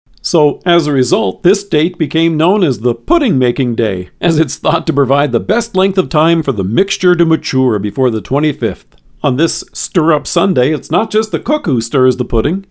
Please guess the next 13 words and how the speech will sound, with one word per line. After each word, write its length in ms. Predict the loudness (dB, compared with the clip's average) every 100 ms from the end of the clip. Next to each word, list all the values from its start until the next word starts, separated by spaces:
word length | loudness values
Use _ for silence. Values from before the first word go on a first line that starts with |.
| -2
Each 240 | -2 0
member 320 | 0 2 2 2
of 80 |
the 140 | 2 0
whole 260 | 2 2
family 420 | 2 0 2 0 0
takes 300 | -2 -2 -4
a 60 |
turn 340 | -4 -2 0 0
in 160 | -2
stirring 460 | -6 -2 2 4 4
the 80 | 2
mixture. 480 | -2 -6 -10 -12